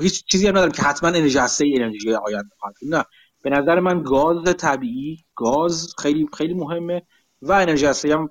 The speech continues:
بخشش خواهد بود. و البته انرژی تجدیدپذیر هم که مطمئناً پیشرفت خواهند کرد و باید بکنن.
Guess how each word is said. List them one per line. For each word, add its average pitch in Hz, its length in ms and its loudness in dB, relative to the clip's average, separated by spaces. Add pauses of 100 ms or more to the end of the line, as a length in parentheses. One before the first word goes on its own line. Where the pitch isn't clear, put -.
بخشش 113 340 -2
خواهد 101 200 -10
بود. 110 120 -10
و - 20 2
البته 170 300 2
انرژی 185 300 2
تجدیدپذیر 156 520 -4
هم 214 120 -2 (420)
که 160 60 -6
مطمئناً 160 460 0
پیشرفت 180 440 -4
خواهند 180 320 -8
کرد 185 180 0
و 151 80 2
باید 165 340 2
بکنن. 104 360 -12